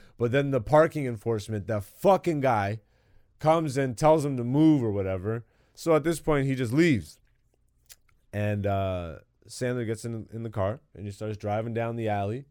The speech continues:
which is just, uh, in front of the corner door, which is where me and Natish were hanging out smoking. And, uh, before he drives off, he stops and he says,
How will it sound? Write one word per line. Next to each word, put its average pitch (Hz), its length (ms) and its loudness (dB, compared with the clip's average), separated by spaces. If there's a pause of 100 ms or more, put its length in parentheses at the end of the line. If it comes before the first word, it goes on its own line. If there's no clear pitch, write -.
(560)
which 104 320 -6
is 98 400 -6
just, 107 340 -4
uh, 113 260 0
in 110 120 -4
front 123 420 -4
of 104 480 -4 (480)
the 110 80 -6
corner 113 380 -2
door, 104 420 -2 (460)
which 101 160 -6
is 98 80 -6
where 104 160 -2
me 104 160 -2
and 101 100 -4
Natish 98 320 -6
were 98 120 -4
hanging 95 240 -4
out 95 120 -6
smoking. 98 460 -8 (1500)
And, 131 300 0
uh, 143 500 8 (340)
before 156 400 4
he 165 140 2
drives 160 400 6
off, 170 300 6
he 151 100 0
stops 190 800 4 (840)
and 117 160 0
he 135 80 2
says, 139 440 2